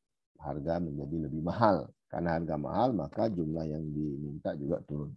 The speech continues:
As the price of C F C rose, demand for C F C substitute increase. Karena barang yang C F C itu naik harganya, maka orang akan mencari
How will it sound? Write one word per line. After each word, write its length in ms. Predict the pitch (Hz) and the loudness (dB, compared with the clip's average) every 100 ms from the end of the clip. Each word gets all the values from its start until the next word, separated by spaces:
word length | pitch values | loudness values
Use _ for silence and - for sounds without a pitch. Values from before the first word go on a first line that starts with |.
| - _ _ _ - | -16 _ _ _ 2
As 160 | 101 | 4
the 160 | 110 - | 4 8
price 240 | - 262 | 10 10
of 160 | - 139 | 10 8
C 240 | 98 120 | 10 8
F 80 | 110 | 8
C 160 | 110 98 | 8 10
rose, 720 | 90 135 117 139 165 - _ _ _ | 12 12 12 12 12 6 _ _ _
demand 480 | - 92 117 120 110 | 4 8 8 8 4
for 80 | 107 | 0
C 160 | 98 | 0
F 80 | 98 | -2
C 80 | - | 0
substitute 640 | 101 - - 123 120 127 | 2 2 4 0 4 8
increase. 480 | 107 107 135 113 - _ _ _ | 8 10 12 12 8 _ _ _
Karena 480 | - 113 117 120 120 - - | 6 8 10 10 10 6 -2
barang 640 | 104 - 95 107 117 113 | -8 2 10 10 10 6
yang 240 | 110 101 98 | 4 2 2
C 160 | 92 | 2
F 80 | 98 | 6
C 160 | 110 98 | 8 8
itu 320 | 101 85 78 | 6 2 2
naik 320 | 139 107 85 | 4 4 2
harganya, 480 | 90 87 71 85 120 | 0 0 -2 -2 0
maka 320 | 85 73 113 | -2 2 4
orang 320 | 98 - 95 | 4 4 0
akan 240 | 104 107 85 | 0 0 -2
mencari 480 | 67 65 95 151 | -4 0 6 6